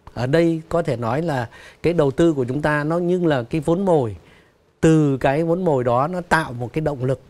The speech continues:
cho không phải là đầu tư trong nước mà ngoài nước tiếp tục vào nữa. Cho nên chúng ta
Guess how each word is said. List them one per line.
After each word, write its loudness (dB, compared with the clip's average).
cho -4
không -2
phải 0
là -2
đầu -4
tư -8
trong -4
nước -4
mà -8
ngoài -6
nước -4
tiếp -8
tục -4
vào -6
nữa. -10
Cho -2
nên -6
chúng -6
ta -2